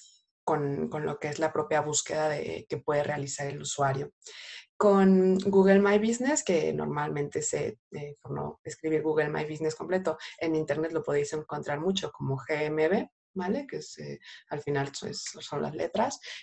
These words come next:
Eh, el, su principal, su principal función es darnos visibilidad, ¿vale? Seguramente habréis visto un, eh, pues muchísimos negocios que ya tienen su Google My Business, sobre todo en ciudades grandes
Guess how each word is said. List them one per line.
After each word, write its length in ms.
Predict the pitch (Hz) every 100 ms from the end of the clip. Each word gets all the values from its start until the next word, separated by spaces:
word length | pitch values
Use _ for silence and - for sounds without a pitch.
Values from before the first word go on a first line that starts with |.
| -
Eh, 340 | 214 208 - 202
el, 280 | 190 175 -
su 220 | - 196
principal, 640 | 190 190 190 196 202 226 -
su 160 | 202
principal 340 | 196 196 202 202
función 440 | 233 233 240 240
es 100 | 220
darnos 340 | 196 190 214
visibilidad, 640 | 185 170 151 131 123 123 - _ _ _ -
¿vale? 400 | 151 160 170 202 196 - -
Seguramente 1120 | - 190 185 190 226 240 226 214 208 208 254 -
habréis 360 | 185 170 170
visto 520 | 175 175 - 180 190 190
un, 460 | 175 175 175 196 -
eh, 400 | 151 151 151 147
pues 180 | 147 -
muchísimos 600 | 151 156 160 - 202 208
negocios 680 | 190 180 190 190 185 269 - - _
que 160 | 170 156
ya 260 | 170 160
tienen 360 | - 165 156 156
su 180 | - 156
Google 300 | 156 156 151
My 200 | 147 143
Business, 460 | 139 139 156 - - - -
sobre 280 | 180 170 170
todo 240 | 190 202
en 120 | 247
ciudades 480 | 247 208 185 185 185
grandes 640 | 165 151 156 185 254 269